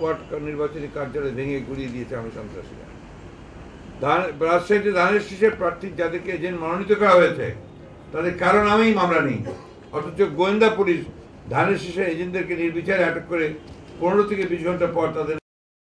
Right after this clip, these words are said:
বানোয়াট মামলা অভিযুক্ত করে গ্রেফতার দেখানো হচ্ছে। রাজশাহীতে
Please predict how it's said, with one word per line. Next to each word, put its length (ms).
বানোয়াট 360
মামলা 200
অভিযুক্ত 500
করে 200
গ্রেফতার 400
দেখানো 300
হচ্ছে। 260
রাজশাহীতে 840